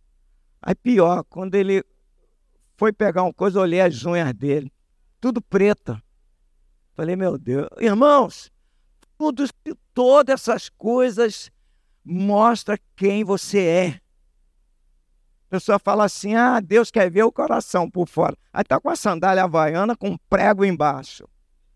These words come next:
E, meu irmão, é você. Eu sei que você é assim. Entende?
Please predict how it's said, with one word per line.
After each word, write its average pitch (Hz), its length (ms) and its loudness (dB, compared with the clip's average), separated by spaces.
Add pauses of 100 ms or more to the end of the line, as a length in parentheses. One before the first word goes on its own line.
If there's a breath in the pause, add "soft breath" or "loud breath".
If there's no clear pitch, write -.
(640)
E, 226 140 0
meu 233 160 2
irmão, 160 440 0 (400)
é 196 160 0
você. 202 460 0 (520)
Eu - 160 -6
sei 196 300 -2
que 320 120 -6
você 185 320 -2
é 202 80 2
assim. 160 400 -4 (1080)
Entende? 185 540 -2